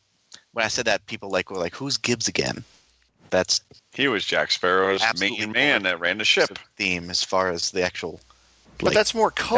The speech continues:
Speaker 1: everything
Speaker 3: theme,
Speaker 1: goes.
Speaker 3: though. I mean, it looks like a pirate ship. And it,
Speaker 1: It,
Speaker 3: ah.
Speaker 1: it says theme integration. That's
Speaker 2: It
Speaker 1: the
Speaker 2: does say
Speaker 1: integration
Speaker 2: theme
Speaker 1: of the theme.
Speaker 2: integration.
Speaker 3: Okay,
Speaker 2: Yes.
Speaker 3: okay, okay. Zach always
Speaker 2: So
Speaker 3: being
Speaker 2: we have our first dissenting
Speaker 3: controversial. Yep.
Speaker 2: votes.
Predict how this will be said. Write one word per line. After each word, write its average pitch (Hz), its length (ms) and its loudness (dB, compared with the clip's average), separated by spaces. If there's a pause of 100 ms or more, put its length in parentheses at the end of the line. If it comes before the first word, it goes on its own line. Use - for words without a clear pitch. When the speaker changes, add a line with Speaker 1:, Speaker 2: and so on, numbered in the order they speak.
(140)
Speaker 1:
everything 190 120 0
Speaker 3:
theme, 135 180 2
Speaker 1:
goes. 117 240 4
Speaker 3:
though. 101 60 2
I 113 120 0
mean, 147 200 0
it 160 220 0
looks 151 420 0
like 156 220 4
a 113 60 -6
pirate 165 500 0
ship. 208 320 4 (160)
And 156 160 0
it, - 100 -6
Speaker 1:
It, - 300 -10
Speaker 3:
ah. 131 340 4
Speaker 1:
it 92 80 2
says - 380 0
theme 165 180 2
integration. 120 840 0 (160)
That's 104 260 2
Speaker 2:
It - 60 -4
Speaker 1:
the 123 60 2
Speaker 2:
does 151 100 2
say 101 160 2
Speaker 1:
integration 95 280 -2
Speaker 2:
theme 120 80 -4
Speaker 1:
of 123 80 -2
the - 60 -6
theme. 151 240 0
Speaker 2:
integration. 87 180 -2
Speaker 3:
Okay, 196 200 4
Speaker 2:
Yes. 233 580 6
Speaker 3:
okay, 185 420 2 (220)
okay. 143 320 0 (1400)
Zach 117 360 0
always 120 200 -4
Speaker 2:
So 90 60 0
Speaker 3:
being 90 100 4
Speaker 2:
we 95 120 6
have 98 140 2
our 98 120 6
first - 260 4
dissenting 165 480 6
Speaker 3:
controversial. 135 140 6
Yep. 123 200 2
Speaker 2:
votes. - 200 0